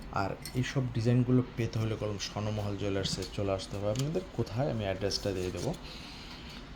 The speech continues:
বিল্ডিং নম্বর দুই, দোকান নম্বর পনেরো, চাঁদনী চক মার্কেট, ঢাকা নিউ মার্কেটের অপর সাইডে আমাদের শোরুমটা। এখানে যে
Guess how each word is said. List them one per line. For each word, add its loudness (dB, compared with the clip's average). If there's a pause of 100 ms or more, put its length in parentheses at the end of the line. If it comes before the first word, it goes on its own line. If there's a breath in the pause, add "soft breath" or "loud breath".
(540)
বিল্ডিং 12
নম্বর 10
দুই, 6
দোকান 4
নম্বর 0 (180)
পনেরো, 6
চাঁদনী 4
চক -2
মার্কেট, -4
ঢাকা -4
নিউ -4
মার্কেটের -6
অপর -8
সাইডে -4
আমাদের -4
শোরুমটা। 0
এখানে -4 (280)
যে 4